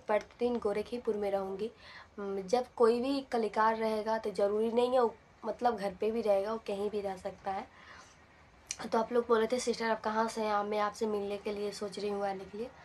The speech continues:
तो मैं आप लोग का comment पढ़ी हूँ, भले मैं आप लोग को जवाब नहीं दे पाती हूँ,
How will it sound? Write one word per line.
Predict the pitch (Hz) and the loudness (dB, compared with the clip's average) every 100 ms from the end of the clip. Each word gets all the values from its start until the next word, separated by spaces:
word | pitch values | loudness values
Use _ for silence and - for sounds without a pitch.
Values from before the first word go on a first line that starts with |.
| - - - - - | -20 -20 -20 -16 -6
तो | 202 | -4
मैं | 202 233 | 0 0
आप | 220 226 | 0 -2
लोग | 226 | 0
का | 233 | 0
comment | 226 220 233 240 | 0 -2 -2 0
पढ़ी | 208 220 240 | 0 4 4
हूँ, | 240 254 269 | 4 0 -6
भले | 208 196 | -4 -2
मैं | 214 | 0
आप | 202 202 | 0 -2
लोग | 214 | -2
को | 269 | 0
जवाब | 233 202 190 226 | 2 4 4 4
नहीं | 247 247 | 0 0
दे | 208 | 0
पाती | 190 185 196 | 0 -4 -6
हूँ, | 196 | -8